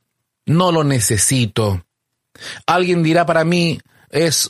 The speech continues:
un maestro muy bueno de la, de la humanidad, pero no es el Mesías". Pero quizás hay alguno en esta mañana, en este día, a esta hora, que, que quizás diga, "Bueno, Jesús es mi Señor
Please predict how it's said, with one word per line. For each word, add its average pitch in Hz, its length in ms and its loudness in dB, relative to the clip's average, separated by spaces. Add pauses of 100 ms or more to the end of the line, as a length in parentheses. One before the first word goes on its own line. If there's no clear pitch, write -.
un 185 200 0
maestro 180 840 0
muy 285 300 0
bueno 160 480 2
de 139 100 2
la, 139 80 2
de 135 280 -2
la 151 60 2
humanidad, 147 520 0
pero 226 200 0
no 135 160 0
es 120 160 -2
el 127 100 0
Mesías". 120 760 0 (1600)
Pero 127 220 0
quizás 123 420 -2
hay 131 140 -2
alguno 120 380 0
en 110 60 0
esta 104 200 -4
mañana, 101 480 0 (840)
en 107 120 0
este 107 260 0
día, 110 280 0
a 101 60 0
esta 101 280 -2
hora, 95 320 -2 (1300)
que, 117 220 -2
que - 240 -6
quizás 107 380 -2
diga, 113 420 0 (680)
"Bueno, 113 180 0
Jesús - 600 -2
es 123 260 -2
mi 135 280 2
Señor 131 640 0